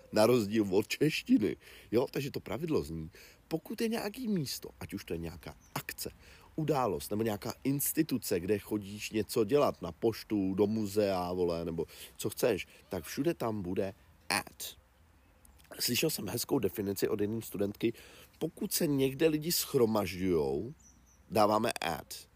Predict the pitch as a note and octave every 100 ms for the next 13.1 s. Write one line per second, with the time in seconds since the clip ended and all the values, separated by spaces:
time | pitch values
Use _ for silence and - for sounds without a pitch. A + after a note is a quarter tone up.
0 | - B2+ C#3 F2 - _ _ - B2+ C3
1 | C#3 A2+ A#2+ A#2+ G2 B2 C3+ C3 B2+ C#3
2 | A2 A#2 - G2+ D2 D2+ - F2 E2 D#2+
3 | - E2+ - - - G2 E2+ C2+ C#2 C#2
4 | - A#2 - C#3+ D#3 C#3+ C#3+ B2+ C#3 F#3
5 | F#3+ - D3 D#3 - G2 B2+ - C#3+ D3
6 | D3+ F3+ D#3+ D3+ D3+ C#3 - - F#2 F2
7 | - _ _ _ - - C3+ C#3 - -
8 | C#3+ - D3+ C#3 C3+ D3 C3 B2+ G#2 G2+
9 | B2 B2+ C3 C3+ C#3+ C3 - - D3+ D#3+
10 | - C3 E3+ G3+ - - - - - -
11 | E3+ F3 E3 E3+ E3 D3+ C#3+ E2+ - -
12 | - B2 C3 - C#3+ D3+ E3+ C#3 G#2 C#2